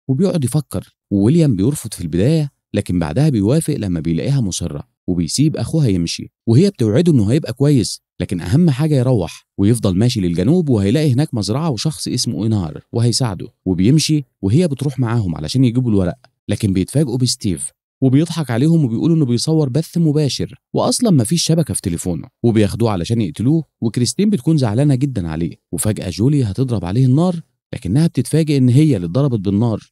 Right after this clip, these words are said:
وبعدها اتضربت رصاصة في دماغها وبتموت، وبعدها كل العملاء بيخافوا، والقناص بيكون إينار وبيقتلهم كلهم، لكن ويليام بيستخدم كريستين كدرع قدامه، وده بيمنع إينار إنه يصيبه،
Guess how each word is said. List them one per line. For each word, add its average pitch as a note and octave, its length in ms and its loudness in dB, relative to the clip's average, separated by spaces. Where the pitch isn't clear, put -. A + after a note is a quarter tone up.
وبعدها F#2+ 360 -2
اتضربت C3+ 400 -2
رصاصة C#3 320 -4
في A#2+ 140 -4
دماغها A2 280 -2
وبتموت، D#2+ 540 -6
وبعدها G#2 400 0
كل B2 180 -2
العملاء F#2+ 400 -2
بيخافوا، A2+ 520 -6
والقناص D#3 480 0
بيكون D#3+ 340 0
إينار B2+ 440 2
وبيقتلهم C#3+ 520 2
كلهم، F#2 460 0
لكن E2+ 240 -4
ويليام E3 360 2
بيستخدم A#2 500 -2
كريستين G#2+ 420 -4
كدرع G2 360 0
قدامه، D3 480 0
وده C#3 260 4
بيمنع E3+ 420 2
إينار C#3+ 260 2
إنه D3 180 2
يصيبه، - 520 -6